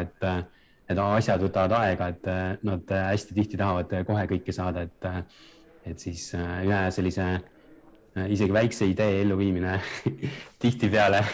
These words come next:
<laughs> võtab rohkem aega kui üks kuu, <laughs> eh, tavaliselt pool aastat, et, eh, et siis, eh, see on ka selline oluline protsess, eh, mida tuleb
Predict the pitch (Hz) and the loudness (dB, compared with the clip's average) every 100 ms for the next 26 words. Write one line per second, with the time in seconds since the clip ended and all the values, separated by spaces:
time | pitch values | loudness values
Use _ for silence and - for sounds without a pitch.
0 | 131 196 - - 113 107 107 110 104 110 | 2 0 -6 -4 0 2 2 2 2 2
1 | 95 92 98 104 123 - - 185 120 - | 2 0 4 4 4 0 2 4 4 4
2 | 131 135 - - - 98 95 101 104 - | 0 -2 -6 -12 -4 -2 0 -2 -4 -2
3 | 117 117 104 - 135 127 143 135 101 - | 4 4 4 2 4 6 6 4 0 -2
4 | 90 - 101 98 98 95 104 95 - 87 | -6 -4 -4 -2 -2 -4 -4 -6 -8 -12
5 | - 95 98 98 95 - - - - - | -6 -2 -2 -2 -4 -6 -6 -6 -8 -10
6 | _ _ _ - - 120 107 107 107 104 | _ _ _ -12 2 4 6 4 6 4
7 | 98 104 98 98 101 107 95 95 95 107 | 4 2 2 2 2 0 0 -2 0 -2
8 | - - - 92 95 101 98 98 90 - | -2 -8 -4 -2 0 0 0 0 0 0
9 | - | -2